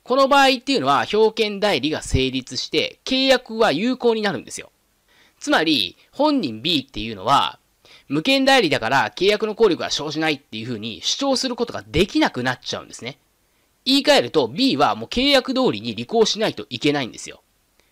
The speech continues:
つまり、Bは売買契約を取り消すことができないということなんですね。そして、表権代理がどんなものか知らない方も多いと思うんですけれども、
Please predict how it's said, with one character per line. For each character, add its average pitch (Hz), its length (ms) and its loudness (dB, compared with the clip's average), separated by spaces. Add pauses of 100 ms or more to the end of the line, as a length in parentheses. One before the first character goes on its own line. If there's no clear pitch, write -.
(180)
つ 285 120 -4
ま 254 120 6
り、 240 160 0
B 196 240 0
は 135 140 2
売 151 260 4
買 160 180 2
契 151 140 0
約 113 160 -2
を 185 80 0
取 123 200 -6
り - 20 -12
消 147 100 -4
す - 60 -8
こ 101 100 -10
と 110 60 -6
が 92 100 -10
で 127 200 -6
き - 120 -8
な 101 100 -8
い 156 120 -4
と - 180 -14
い 135 160 -2
う 143 80 2
こ 131 140 -8
と 107 100 -6
な - 80 -14
ん - 60 -20
で - 80 -20
す - 100 -12
ね。 - 140 -8 (460)
そ 185 140 -4
し - 80 -4
て、 160 220 2
表 262 220 4
権 269 80 0
代 269 180 2
理 120 80 -4
が 131 160 2
ど 170 140 -2
ん 196 60 -4
な 123 80 0
も 110 100 -6
の 110 80 -8
か - 80 -8
知 - 160 -4
ら 139 80 -2
な 156 100 0
い 143 60 -2
方 151 180 -2
も - 160 -12
多 175 180 2
い 120 60 -4
と - 100 -10
思 117 320 -8
う 120 40 -4
ん 98 100 -10
で 82 80 -16
す - 180 -10
け 110 140 -6
れ 98 80 -8
ど 95 100 -10
も、 156 260 -6